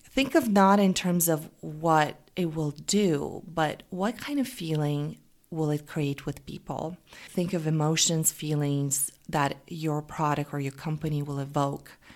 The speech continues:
when this person hears about it. And also think of movements. Movements are one level higher than companies and products.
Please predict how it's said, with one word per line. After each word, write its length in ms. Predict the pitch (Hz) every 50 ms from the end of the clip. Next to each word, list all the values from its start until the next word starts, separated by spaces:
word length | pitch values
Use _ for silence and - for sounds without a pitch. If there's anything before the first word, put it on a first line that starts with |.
| - _ -
when 140 | 156 147 143
this 160 | 143 147 -
person 420 | - - 165 151 - - 147 139
hears 440 | 147 - - - 147 147 147 143 -
about 320 | 143 139 131 131 127 131 151
it. 140 | 151 - - - - - - - - - - - - - - - -
And 120 | - - -
also 720 | - 220 247 254 - - 254 233 226 226 214 214 - - - -
think 320 | - - 190 190 196 208
of 100 | 185 151
movements. 840 | 151 156 156 151 147 - 131 131 - - - - - - - - - - _ _ _ _ - -
Movements 760 | - 175 185 190 202 220 226 220 220 214 208 202 202 - - - -
are 520 | - 151 147 147 143 143 143 151 160 - - - - - -
one 360 | 165 165 170 175 180 170 160
level 260 | 151 151 156 143 147
higher 680 | 151 - - - 143 139 139 139 139 147 - - - - _ -
than 400 | 165 156 156 139 135 135 147 -
companies 580 | - - 160 160 - 156 151 143 139 139 -
and 140 | - - -
products. 720 | - - - - - - - - - _ - - -